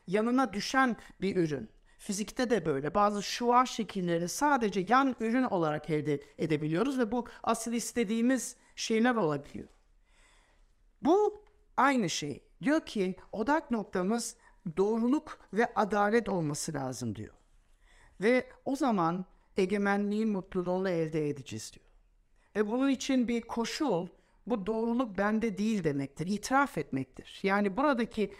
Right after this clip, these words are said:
metindeki bahsedilen ve Grekçenin gramerine girsek bunu anlayabilirsiniz. Bu içsel bir doğruluk değil, dışsal bir doğruluk. Size verilen, verilen bir doğruluk. Allah'ın verdiği bir doğruluk. Ve bu,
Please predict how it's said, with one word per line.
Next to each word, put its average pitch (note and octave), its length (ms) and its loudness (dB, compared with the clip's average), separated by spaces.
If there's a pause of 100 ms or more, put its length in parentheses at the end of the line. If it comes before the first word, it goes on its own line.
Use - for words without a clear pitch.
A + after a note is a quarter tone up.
metindeki A3+ 640 0
bahsedilen G#3+ 840 2 (380)
ve G#3 260 0
Grekçenin A3+ 560 0
gramerine A3 460 4
girsek G#3+ 520 -2
bunu G3+ 140 2
anlayabilirsiniz. G3 960 0 (340)
Bu B3+ 380 2 (240)
içsel C#4+ 640 2
bir A3+ 120 -2
doğruluk G3+ 440 0
değil, F#3+ 260 -2
dışsal G#3 760 0 (220)
bir D#3+ 140 -2
doğruluk. D3 400 2
Size A#3+ 340 0 (240)
verilen, G#3 560 4
verilen G3 500 2
bir E3 120 0
doğruluk. C#3+ 460 -4 (1080)
Allah'ın F#3+ 580 2 (220)
verdiği F#3+ 520 0
bir F3+ 100 -4
doğruluk. E3 360 -2
Ve A#3 160 0
bu, C#4+ 200 0